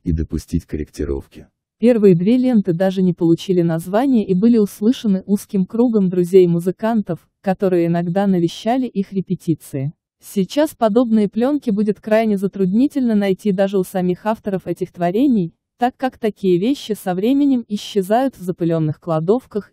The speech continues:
Speaker 2: и мусорных баках.
Speaker 1: Однако третья репетиционная запись неожиданно получила большое одобрение и была, что называется,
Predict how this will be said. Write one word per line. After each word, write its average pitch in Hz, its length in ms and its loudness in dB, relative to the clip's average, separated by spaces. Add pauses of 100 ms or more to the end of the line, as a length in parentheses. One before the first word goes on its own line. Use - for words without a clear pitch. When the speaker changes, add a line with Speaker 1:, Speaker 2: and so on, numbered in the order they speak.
(140)
Speaker 2:
и 208 80 2
мусорных 175 560 2
баках. 147 560 -10 (280)
Speaker 1:
Однако 110 480 4
третья 127 360 4
репетиционная 90 880 2
запись 98 440 0
неожиданно 90 720 2
получила 82 500 -2
большое 82 520 -2
одобрение 78 680 0
и 71 60 -2
была, 80 300 2
что 76 220 -6
называется, 73 800 -4